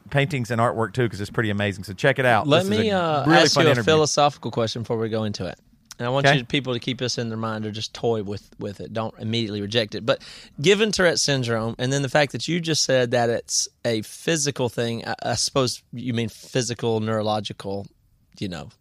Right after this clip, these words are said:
Speaker 1: Yes.
Speaker 2: brain
Speaker 1: Yeah, right,
Speaker 2: hemisphere
Speaker 1: right, right.
Speaker 2: or something or another. Um, does the, and it actually seems to,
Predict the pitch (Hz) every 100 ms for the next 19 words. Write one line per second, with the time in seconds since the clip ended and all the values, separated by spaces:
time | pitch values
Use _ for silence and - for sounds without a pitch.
0 | - 120 117 120 107 107 98 92 95 92
1 | - - 110 101 95 87 - - - -
2 | 139 135 120 110 - - - - - -
3 | _ _ _ - 151 120 139 - - 208
4 | 202 165 156 - _ _ _ 147 180 196
5 | - 180 190 180 - _ _ _ _ _
6 | _ _ _ _ _ - - 196 208 196
7 | - 135 117 120